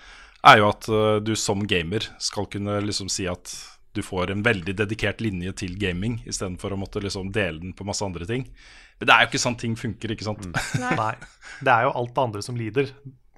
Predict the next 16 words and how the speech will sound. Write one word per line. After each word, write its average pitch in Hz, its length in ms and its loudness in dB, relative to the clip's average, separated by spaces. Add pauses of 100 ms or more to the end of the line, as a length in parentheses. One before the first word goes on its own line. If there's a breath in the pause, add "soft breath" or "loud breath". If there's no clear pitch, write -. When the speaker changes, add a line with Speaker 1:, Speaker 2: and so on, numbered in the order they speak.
(440)
Speaker 4:
som 143 160 -8
er 113 220 -2
realiteten. 113 420 -8 (400)
Speaker 3:
Ja. 240 140 -4 (1500)
Speaker 4:
Hvis 120 140 -10
du 123 100 -4
kjøper 110 320 -4
den 117 80 0
ene 92 140 -2
Speaker 1:
Mm. - 20 -6
Speaker 4:
tingen, 107 240 -6
så 123 80 -8
blir 117 140 -2
alt 110 180 -4
annet 101 300 -6 (280)
verre. 107 340 -2